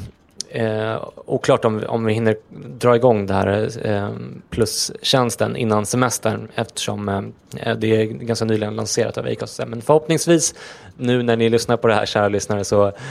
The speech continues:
så är, eh, det, eh, i, eh, slutet av juli någon gång och, eh, ni har också förhoppningsvis semester. Och jag tänkte, vad, eh, hoppas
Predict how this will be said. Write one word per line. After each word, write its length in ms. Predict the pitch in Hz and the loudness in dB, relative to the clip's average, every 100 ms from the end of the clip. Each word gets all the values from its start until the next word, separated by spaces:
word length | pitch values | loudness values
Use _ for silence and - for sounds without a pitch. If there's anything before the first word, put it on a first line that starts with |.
| - | -14
så 280 | - 117 104 - | -2 4 4 4
är, 360 | - 104 98 98 | 2 4 4 4
eh, 180 | 95 98 | 0 0
det, 380 | - 101 92 - | -2 -2 -2 0
eh, 200 | 104 98 | 2 2
i, 440 | 113 135 104 104 113 | 0 0 0 0 0
eh, 60 | - - | -2 -4
slutet 420 | - 113 98 104 | 0 0 2 2
av 140 | 101 | 2
juli 260 | 101 104 101 | 4 4 4
någon 160 | 101 | 2
gång 240 | 101 98 101 | 4 4 4
och, 360 | - 107 - 104 | -2 -2 -2 0
eh, 160 | 104 98 - - - | 0 -2 -10 -18 -16
ni 340 | - 104 101 101 | -2 2 4 2
har 380 | 101 101 98 - | 4 2 2 -2
också 320 | - 113 110 | -2 -2 -2
förhoppningsvis 680 | - - 110 107 98 113 | -2 -2 0 0 -2 -2
semester. 580 | - 104 98 - 104 107 - | -2 -4 -4 -2 0 0 -4
Och 340 | - - - | -14 -12 -2
jag 80 | 107 | 0
tänkte, 480 | 131 113 113 104 104 113 | 0 4 4 6 2 -2
vad, 540 | 98 127 127 120 110 | 2 6 8 6 4
eh, 240 | 110 113 - - | 4 4 0 0
hoppas 720 | 117 110 113 107 - - - | 0 2 2 0 0 -2 -4